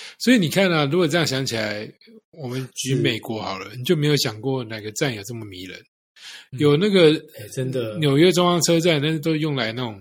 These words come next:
Speaker 1: 就是被哥吉拉破坏啊之类的。
Speaker 2: 对。
Speaker 1: 但是他没有在火车站发展出太美好的恋情，就因为美国他们不喜欢坐火车啊。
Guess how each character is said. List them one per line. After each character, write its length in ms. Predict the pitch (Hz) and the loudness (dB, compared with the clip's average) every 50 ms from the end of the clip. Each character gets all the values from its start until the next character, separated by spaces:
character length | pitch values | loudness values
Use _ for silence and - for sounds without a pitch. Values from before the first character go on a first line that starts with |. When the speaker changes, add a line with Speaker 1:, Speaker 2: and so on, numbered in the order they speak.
| 101 - | -16 -14
Speaker 1:
就 120 | - - 131 | -8 -6 -4
是 140 | 127 127 123 | -4 -4 -2
被 220 | 117 135 131 117 | -2 -2 -2 -2
哥 180 | - - 131 123 | -2 -2 -4 -2
吉 140 | 120 120 110 | -2 -4 -4
拉 180 | 104 104 107 107 | -4 -4 -6 -8
破 280 | - - 117 110 98 | -8 -10 -10 -10 -10
坏 280 | 95 - 104 95 87 87 | -10 -8 -8 -6 -6 -6
啊 100 | 92 90 - - - - - | -8 -12 -12 -14 -16 -18 -16
之 100 | 117 104 | -16 -16
类 80 | 90 | -16
的。 60 | 85 82 - - _ _ _ _ _ _ _ _ _ | -16 -18 -20 -20 _ _ _ _ _ _ _ _ _
Speaker 2:
对。 360 | - 113 107 101 98 101 _ _ _ _ _ _ _ _ _ | -10 -10 -10 -10 -12 -16 _ _ _ _ _ _ _ _ _
Speaker 1:
但 140 | - 160 | -2 0
是 60 | 170 165 | 0 0
他 140 | - 185 | 0 0
没 120 | 190 185 170 | 0 0 0
有 100 | 143 120 | -2 0
在 220 | 110 156 151 139 | 0 0 0 0
火 160 | 117 - 117 | -2 -4 -6
车 100 | 107 110 | -6 -4
站 180 | 117 139 131 120 | -4 -4 -6 -6
发 140 | - - 120 | -4 -4 -6
展 200 | 117 113 101 98 98 | -4 -6 -8 -10 -10
出 300 | - 110 107 107 107 110 110 - _ _ _ _ _ _ _ _ _ | -12 -10 -10 -12 -12 -14 -16 -20 _ _ _ _ _ _ _ _ _
太 140 | - - 131 | -8 -8 -8
美 140 | 107 107 104 | -6 -8 -8
好 140 | 101 90 85 | -10 -10 -10
的 40 | |
恋 180 | 92 101 92 90 87 | -10 -10 -12 -8 -6
情， 220 | - - - - - _ _ _ - - - - - | -4 -4 -4 -6 -12 _ _ _ -20 -20 -20 -20 -4
就 100 | - 233 | 0 0
因 140 | 233 226 226 | 2 4 4
为 100 | 208 170 | 2 2
美 200 | 139 120 113 104 | 2 0 -4 -6
国 120 | 104 120 120 | -4 -4 -4
他 60 | 135 | -4
们 100 | 143 135 | -4 -4
不 120 | - 143 | -4 -6
喜 160 | - - - | -6 -6 -6
欢 180 | - 95 101 101 | -8 -10 -10 -10
坐 160 | - - 95 | -10 -12 -12
火 120 | - 98 98 | -12 -14 -14
车 240 | - - - 98 | -12 -12 -12 -14
啊。 120 | 95 98 | -16 -18